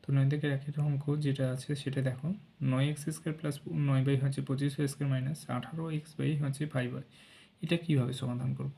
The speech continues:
তো আমি আগে থেকেই সমাধান করে রেখেছি তোমাদের জন্য, ভিডিওটা যাতে হচ্ছে লেন্দি না হয়।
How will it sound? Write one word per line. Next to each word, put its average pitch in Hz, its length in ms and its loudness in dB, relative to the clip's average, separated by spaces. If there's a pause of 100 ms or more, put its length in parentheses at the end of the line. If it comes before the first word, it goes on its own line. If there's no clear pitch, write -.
(240)
তো - 80 -6
আমি 151 220 0
আগে 139 240 4
থেকেই 147 320 -2
সমাধান 160 360 -2
করে 147 220 -4
রেখেছি 139 420 0
তোমাদের 143 360 -2
জন্য, 135 240 2 (720)
ভিডিওটা 139 420 4
যাতে 139 300 0
হচ্ছে 139 200 2
লেন্দি 131 320 2
না 147 160 0
হয়। 135 240 0